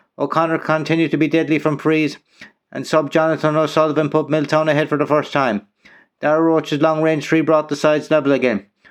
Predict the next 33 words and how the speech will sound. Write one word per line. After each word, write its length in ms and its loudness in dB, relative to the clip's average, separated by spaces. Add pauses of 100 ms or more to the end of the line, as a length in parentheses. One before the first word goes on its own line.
(180)
Roach, 420 0 (320)
who 80 -4
was 160 0
surrounded 420 2
by 160 2
a 120 2
wall 340 2
of 100 -4
green 280 2
for 120 -2
most 280 0
of 40 0
the 100 0
night, 300 0 (380)
eventually 480 0
found 280 0
the 60 2
room 220 2
to 80 -4
turn 240 -2
in 100 -2
his 160 0
left 300 0
and 100 -2
put 140 -2
Glenfesk 400 -2
back 180 -2
ahead 300 0
with 100 2
a 40 0
sweetly 340 0
struck 320 -2
strike. 420 -2